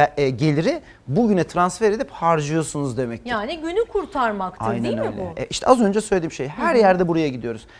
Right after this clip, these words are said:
Speaker 1: Ne demek için? Dü-, dünya yüzde on küçülürken biz yüzde dokuz nokta dokuz küçüldük diyebilmek için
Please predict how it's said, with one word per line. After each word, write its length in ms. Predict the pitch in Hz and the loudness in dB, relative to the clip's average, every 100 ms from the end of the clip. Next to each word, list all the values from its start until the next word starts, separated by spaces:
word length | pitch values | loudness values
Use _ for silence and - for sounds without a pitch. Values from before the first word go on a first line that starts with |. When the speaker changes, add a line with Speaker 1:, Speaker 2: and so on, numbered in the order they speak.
| - | -4
Speaker 1:
Ne 160 | 214 247 | 0 2
demek 260 | 220 185 | 2 0
için? 280 | - 262 277 - - - | -4 -6 -8 -10 -18 -10
Dü-, 200 | 185 160 | -8 -4
dünya 340 | 214 220 220 | -2 0 0
yüzde 320 | 208 202 185 214 | 0 -2 2 2
on 340 | 233 240 - | 4 0 -2
küçülürken 640 | - - 180 175 - 240 220 | -8 -6 -6 -4 -2 -2 -2
biz 120 | 208 | -4
yüzde 360 | 180 185 208 | -4 -4 -2
dokuz 260 | 208 208 247 | 0 0 0
nokta 380 | 214 - 226 180 | 0 0 0 2
dokuz 300 | 190 254 - | 0 0 -8
küçüldük 520 | 180 - 185 202 139 | -12 -10 -8 -8 -4
diyebilmek 560 | 160 170 180 214 262 202 | 0 0 0 -4 -4 -6
için 280 | - 123 | -6 -10